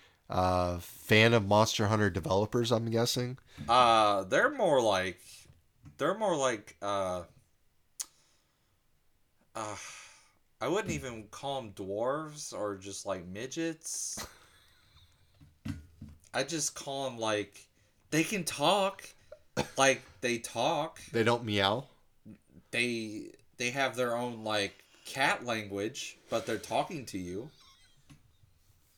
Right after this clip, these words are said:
Speaker 2: <laughs> Like,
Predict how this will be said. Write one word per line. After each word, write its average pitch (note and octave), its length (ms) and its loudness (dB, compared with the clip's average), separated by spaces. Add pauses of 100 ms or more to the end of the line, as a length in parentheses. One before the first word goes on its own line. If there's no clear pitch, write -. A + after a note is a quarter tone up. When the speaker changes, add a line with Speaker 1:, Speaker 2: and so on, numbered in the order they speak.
(120)
Speaker 2:
<laughs> - 100 -2 (1800)
Like, B2+ 300 4